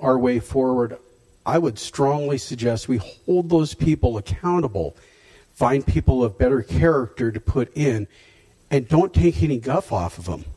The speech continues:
They really like to get into power at that point, and then they,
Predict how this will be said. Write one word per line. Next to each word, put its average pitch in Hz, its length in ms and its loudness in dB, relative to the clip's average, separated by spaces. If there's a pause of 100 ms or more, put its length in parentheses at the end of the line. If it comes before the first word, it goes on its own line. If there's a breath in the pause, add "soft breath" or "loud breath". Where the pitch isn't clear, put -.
(540 loud breath)
They 156 220 4
really 156 300 2
like 135 280 0
to 127 60 -6
get 123 200 0
into 120 200 0
power 139 460 0
at 107 120 -8
that 107 260 -6
point, 107 400 -2 (480 soft breath)
and 127 120 -4
then 147 200 2
they, 135 320 4